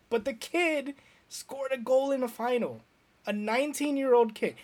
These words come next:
The second person ever as a teenager to score in a world final. The only other person who have, who has ever done that was Pele. So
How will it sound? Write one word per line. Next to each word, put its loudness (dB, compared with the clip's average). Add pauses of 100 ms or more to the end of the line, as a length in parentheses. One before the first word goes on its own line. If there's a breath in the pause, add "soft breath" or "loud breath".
(160 soft breath)
The 0
second -4
person 4
ever 2
as 2
a 0
teenager 0
to -6
score 0
in 0
a 2
world -2
final. -6 (1600)
The -2
only 6
other 8
person 2
who -2
have, 2 (280)
who 2
has 0 (100)
ever 6
done 2
that -2 (120)
was -2
Pele. 0 (340)
So 2